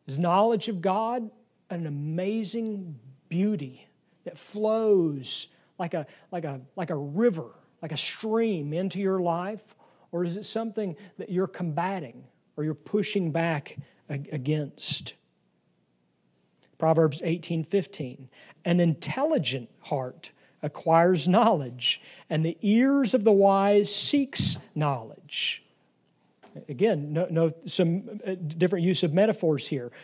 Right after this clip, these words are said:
First of all, the heart is what? Intelligent.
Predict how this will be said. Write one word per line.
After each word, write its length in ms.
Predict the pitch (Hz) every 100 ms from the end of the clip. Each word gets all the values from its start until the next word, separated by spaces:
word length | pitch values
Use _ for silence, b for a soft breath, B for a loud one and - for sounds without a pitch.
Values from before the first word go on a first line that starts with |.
| B
First 280 | 175 208 202
of 120 | 180
all, 340 | 180 185 196 B B B -
the 140 | 160
heart 500 | 156 - 233 185 180 -
is 180 | 156
what? 420 | 156 180 135 - - _ _ _ _ _ _ _ _ _ _ _ _ _ _ _
Intelligent. 920 | 143 131 - - 190 139 127 175 -